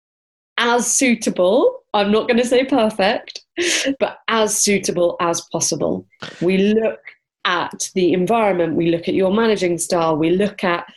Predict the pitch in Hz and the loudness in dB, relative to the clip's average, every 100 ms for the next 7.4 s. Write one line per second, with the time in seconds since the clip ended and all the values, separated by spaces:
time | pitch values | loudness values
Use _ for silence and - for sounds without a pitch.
0 | _ - 190 185 - 302 320 226 175 151 | _ -4 -2 0 0 -2 0 0 2 0
1 | - 202 339 - - - 330 - - 285 | -2 -2 -2 -4 -14 -6 -2 -2 0 0
2 | 277 294 - - 320 - _ _ - - | 2 0 -2 -6 -12 -14 _ _ -20 -18
3 | - 277 254 254 240 247 233 220 220 - | -8 -2 2 2 2 2 2 2 0 0
4 | 214 277 208 - 180 127 87 - _ - | 0 2 0 0 -2 0 -2 -6 _ -18
5 | - - - 214 196 196 190 214 269 208 | -18 -16 -2 0 0 0 2 2 2 0
6 | 175 170 - - 196 247 - - - - | 0 -2 -4 -6 -4 -4 -4 -10 -8 0
7 | 185 170 160 | 2 4 2